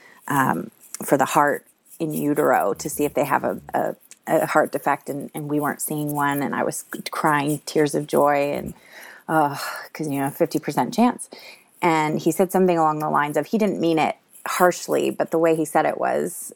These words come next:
y-, you know, "Well, the bi-, the biggest thing with Down syndrome is, you know, all the cognitive delays." And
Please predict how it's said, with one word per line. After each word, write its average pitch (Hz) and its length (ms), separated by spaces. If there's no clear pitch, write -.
y-, 165 160
you 170 140
know, 156 120
"Well, 190 160
the 214 100
bi-, - 240
the 320 80
biggest 302 500
thing 165 280
with 147 220
Down 165 240
syndrome - 360
is, - 240
you 165 80
know, 120 200
all 139 160
the - 300
cognitive - 800
delays." - 680
And 165 380